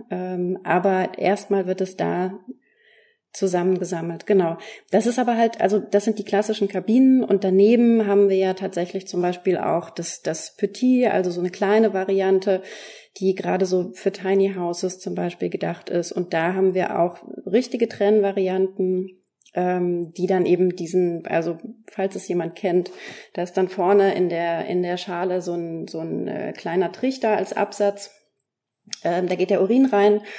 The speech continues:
und, äh, das normale Loch ein Stückchen weiter hinten,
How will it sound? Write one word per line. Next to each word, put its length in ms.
und, 400
äh, 240
das 220
normale 360
Loch 280
ein 80
Stückchen 400
weiter 200
hinten, 640